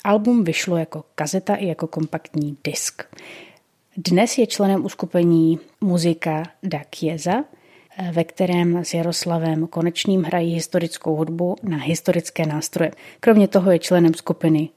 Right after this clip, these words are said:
Ritornello či Širim a Širim. A je mi velkou ctí,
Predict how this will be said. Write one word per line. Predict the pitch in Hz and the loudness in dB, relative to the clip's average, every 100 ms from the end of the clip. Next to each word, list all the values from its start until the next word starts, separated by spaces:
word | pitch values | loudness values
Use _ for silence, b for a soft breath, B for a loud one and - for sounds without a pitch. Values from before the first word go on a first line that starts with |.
| - | -4
Ritornello | 170 160 202 202 196 180 180 180 | -2 4 4 6 4 2 0 -4
či | - 156 160 | -2 0 -2
Širim | 170 180 156 156 - | -4 0 0 -2 -4
a | 190 | -6
Širim. | 156 170 151 151 175 _ B B B B - | -2 0 0 0 -8 _ B B B B -4
A | 180 | 0
je | 165 175 | 2 6
mi | 170 165 | 6 4
velkou | 196 190 180 | 2 0 -2
ctí, | 175 - - 202 | -4 -6 -2 -2